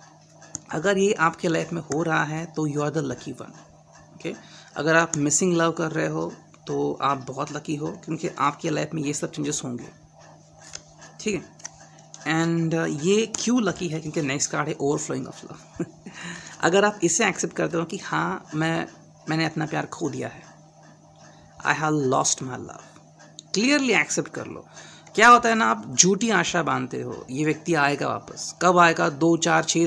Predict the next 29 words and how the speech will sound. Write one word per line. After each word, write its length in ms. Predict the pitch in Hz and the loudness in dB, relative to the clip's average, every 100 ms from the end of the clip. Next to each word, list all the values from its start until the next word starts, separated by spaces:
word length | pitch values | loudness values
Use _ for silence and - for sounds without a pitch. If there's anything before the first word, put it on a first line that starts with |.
| 160 | 2
आठ 160 | 151 156 | 0 0
साल 280 | - 151 139 | 0 0 0
हो 100 | 131 | -2
जाते 280 | 127 127 | -4 -8
हैं, 160 | 131 110 - - - - - - - 135 | -10 -12 -16 -20 -20 -20 -20 -20 -12 -4
you 100 | 151 | -2
know, 140 | 185 | 0
और 160 | 156 151 | 0 0
ये 80 | |
व्यक्ति 260 | 147 151 151 | -2 -2 -4
कभी 220 | 160 143 | -2 -2
आता 220 | 127 120 | -2 -4
ही 120 | 135 135 | -6 -6
नहीं 140 | 127 | -6
वापस। 400 | 117 - - - - | -8 -12 -14 -12 -4
शायद 260 | - 160 170 | 2 2 0
फ़ोन 340 | - - 185 | -2 2 4
करता 220 | 180 180 | 4 2
है 60 | 175 | 0
बीच 120 | 160 | 0
बीच 200 | 156 156 | -4 -2
में, 180 | 160 156 160 - - - - | -2 -2 -6 -20 -20 -20 -4
connect 300 | 156 160 170 | 0 0 -2
करता 340 | - 170 - 151 | 0 -2 0 -2
है, 280 | 151 151 - | -2 -6 -6
message 360 | 135 147 170 - | -6 -4 -2 -2
करता 280 | 160 - | -4 -6
है, 160 | 147 151 | -6 -4
लेकिन 440 | 143 151 165 185 | -2 -2 -2 -2